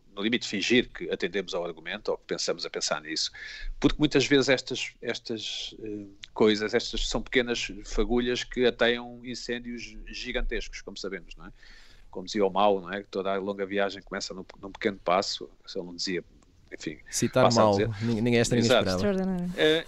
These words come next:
Speaker 1: e, portanto, e, portanto, algumas destas questões, eu acho que, eh, sobretudo no, na, na chamada era do digital e das redes sociais, em que tudo se propaga a uma velocidade incrível, hum,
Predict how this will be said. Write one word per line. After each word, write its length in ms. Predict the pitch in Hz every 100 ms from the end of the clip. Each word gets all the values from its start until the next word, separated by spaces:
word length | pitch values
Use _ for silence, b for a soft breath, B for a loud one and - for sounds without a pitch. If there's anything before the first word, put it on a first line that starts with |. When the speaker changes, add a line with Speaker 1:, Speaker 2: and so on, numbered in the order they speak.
| -
Speaker 1:
e, 120 | 180
portanto, 800 | - - 190 190 180 196 185 175
e, 80 | 180
portanto, 360 | 170 - 165 160
algumas 360 | 165 165 196 170
destas 320 | 160 - 143
questões, 400 | - - 120 117
eu 120 | 135
acho 180 | 156 -
que, 400 | - 143 139 123
eh, 120 | 131 117
sobretudo 480 | - 131 170 139
no, 140 | 123 101
na, 240 | 117 110
na 100 | 107
chamada 360 | 104 107 120 113
era 180 | 120 110
do 120 | 104
digital 460 | 107 107 - 104 101
e 20 |
das 160 | 98
redes 240 | - - -
sociais, 280 | - 104 98
em 40 |
que 60 | 92
tudo 160 | - 110
se 140 | -
propaga 440 | - 110 - 113 101
a 20 |
uma 100 | 98
velocidade 520 | 101 104 - 101 95
incrível, 480 | - - 87 82 92 B B B B B - -
hum, 560 | 110 113 113 117 92